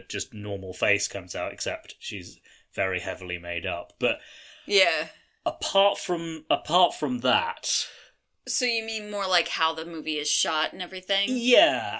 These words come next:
Speaker 1: and the scenery and that sort
Speaker 2: Yeah, I mean,
Speaker 1: and
Speaker 2: the
Speaker 1: the costumes.
Speaker 2: countryside that they have is very pretty. The costumes do look very much like they could be taken from a fairy tale book.
Speaker 1: Mm.
Speaker 2: Um, so they're colorful in ways that are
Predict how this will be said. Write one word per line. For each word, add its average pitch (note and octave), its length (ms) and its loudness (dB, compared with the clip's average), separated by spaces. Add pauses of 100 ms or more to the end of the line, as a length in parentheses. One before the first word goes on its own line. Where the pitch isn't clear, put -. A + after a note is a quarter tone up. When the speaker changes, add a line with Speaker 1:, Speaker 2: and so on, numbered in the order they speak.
Speaker 1:
and C3 100 -4
the C3 60 -6
scenery G#2+ 720 -6
and G2 380 -10
that G2 180 -6
sort - 120 -4
Speaker 2:
Yeah, D#4+ 60 -2
I C#4 40 -2
mean, C#4 80 -4
Speaker 1:
and C#4 100 -4
Speaker 2:
the C4+ 40 -6
Speaker 1:
the - 40 -10
costumes. C4+ 440 -4
Speaker 2:
countryside A3+ 440 -6
that G3+ 180 -4
they F#3 120 -2
have F3 240 -2
is E3 120 -8
very D3 220 -4
pretty. G3 560 -4
The E3 240 -6
costumes E3 880 -6
do F3 420 -10
look E3 300 -14
very D#3 180 -2
much D3+ 240 -8
like D#3 140 -18
they D3 80 -14
could C#3+ 160 -20
be C#3+ 80 -14
taken C#3 400 -12
from C3+ 400 -12
a - 100 -16
fairy E3+ 420 -8
tale D#3 360 -8
book. A2 260 -6
Speaker 1:
Mm. F#2 200 -10 (680)
Speaker 2:
Um, C#3 200 -10
so - 140 -12
they're D3 480 -4 (120)
colorful E3+ 800 -4
in D3+ 260 -6
ways D3+ 440 -4
that C#3+ 220 -8
are C3+ 380 -6